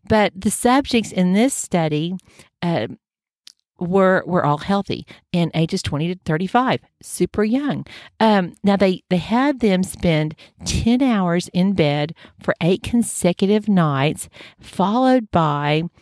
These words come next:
seven nights where they only got five hours of sleep. Now, so think about this. They got plenty of sleep, uh, going into the sleep deprivation. So they were all rested up, uh, when, you know, by the time they were getting, um,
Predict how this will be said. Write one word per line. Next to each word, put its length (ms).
seven 500
nights 340
where 100
they 120
only 240
got 300
five 500
hours 340
of 60
sleep. 460
Now, 280
so 200
think 240
about 240
this. 140
They 100
got 220
plenty 300
of 80
sleep, 480
uh, 220
going 340
into 180
the 140
sleep 320
deprivation. 920
So 120
they 140
were 120
all 220
rested 400
up, 380
uh, 220
when, 300
you 120
know, 160
by 140
the 100
time 300
they 120
were 300
getting, 500
um, 520